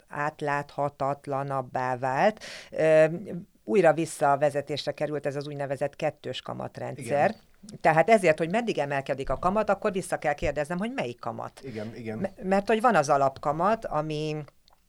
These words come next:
Speaker 1: ö, ami ott van a kirakatban, ö, tudjuk, hogy, ö, kettő egész egy tized százalékra emelték novemberben, decemberben tovább fog emelkedni. Normális esetben ez az irányadó kamat, ez az, amire figyelünk, de az elmúlt, ö,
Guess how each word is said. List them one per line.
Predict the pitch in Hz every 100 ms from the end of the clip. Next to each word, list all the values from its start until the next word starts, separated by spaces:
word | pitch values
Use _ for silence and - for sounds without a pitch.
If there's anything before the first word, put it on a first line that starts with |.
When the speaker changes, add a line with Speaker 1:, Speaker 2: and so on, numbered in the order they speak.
| -
Speaker 1:
ö, | 190 156 151
ami | - 165 170
ott | 156 156
van | 143
a | 139
kirakatban, | - 139 139 143 143 156 202 202 190
ö, | 160 156
tudjuk, | - 139 135
hogy, | 143 - - - _ _ -
ö, | 151 139 139 139
kettő | - 151 -
egész | 139 135 131
egy | 147
tized | - 135 139 -
százalékra | 135 135 131 127 135
emelték | 131 127 127 131
novemberben, | 202 214 190 175 156 147 139 143 147 - - -
decemberben | 151 - 135 131 135 135 135
tovább | 139 127
fog | 120 139 131
emelkedni. | 165 190 196 208 196 220 - 285
Normális | 214 185 151 139 160
esetben | 151 147 147
ez | 143
az | 135 127
irányadó | 123 123 127 120 123
kamat, | - 147 139 131
ez | 131
az, | 127
amire | 123 120 120
figyelünk, | - 156 196 220 233 226 - - -
de | 190
az | 190
elmúlt, | 151 147 143 147
ö, | 143 143 143